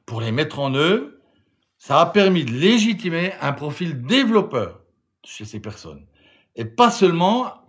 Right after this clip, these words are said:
celui de gestionnaire de l'intercommunalité. Nous avons créé la conférence départementale des exécutifs. Elle réunit, sous la présidence du président, bien sûr, les présidentes et présidents des Comcom et tous les élus du conseil départemental,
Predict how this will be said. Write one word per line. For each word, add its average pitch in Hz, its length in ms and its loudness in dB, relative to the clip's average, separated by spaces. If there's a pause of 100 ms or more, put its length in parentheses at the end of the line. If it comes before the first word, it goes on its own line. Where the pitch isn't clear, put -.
(160)
celui 151 400 -6
de 147 100 -4
gestionnaire 120 720 -2
de - 80 -18
l'intercommunalité. 80 840 -20 (540)
Nous - 60 -4
avons 170 140 0
créé 190 260 2
la 202 120 2
conférence 208 600 0
départementale 139 720 -6
des 123 260 -2
exécutifs. 147 760 -4
Elle 135 140 -4
réunit, 160 560 -2 (160)
sous - 200 -16
la 98 100 -12
présidence 127 440 -6
du 107 120 -6
président, 185 420 0
bien 160 160 -2
sûr, 147 360 -6 (520)
les 262 300 0
présidentes 185 800 -2
et 123 60 -8
présidents 113 420 -6
des 87 100 -10 (100)
Comcom 196 640 0 (340)
et 151 180 -4
tous 311 200 2
les 220 240 0
élus 180 240 0
du 120 460 -8
conseil 107 260 -12
départemental, 139 800 -4